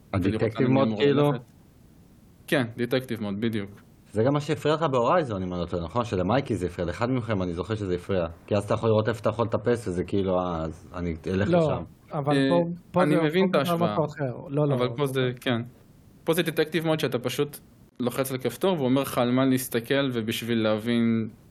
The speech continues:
Speaker 1: דברים בעולם. כל מיני,
Speaker 2: אה,
Speaker 1: אה,
Speaker 2: הבנתי,
Speaker 3: הוא מוסיף
Speaker 2: הבנתי.
Speaker 3: לך
Speaker 1: אנליזות,
Speaker 3: מידע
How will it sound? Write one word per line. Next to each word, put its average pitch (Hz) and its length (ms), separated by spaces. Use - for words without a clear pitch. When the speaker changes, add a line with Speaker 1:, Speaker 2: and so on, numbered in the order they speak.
Speaker 1:
דברים 120 340
בעולם. 110 440
כל 123 80
מיני, 117 140
Speaker 2:
אה, 110 200
Speaker 1:
אה, 90 320
Speaker 2:
הבנתי, 92 220
Speaker 3:
הוא 156 100
מוסיף 160 220
Speaker 2:
הבנתי. 214 160
Speaker 3:
לך 220 80
Speaker 1:
אנליזות, 160 220
Speaker 3:
מידע 214 500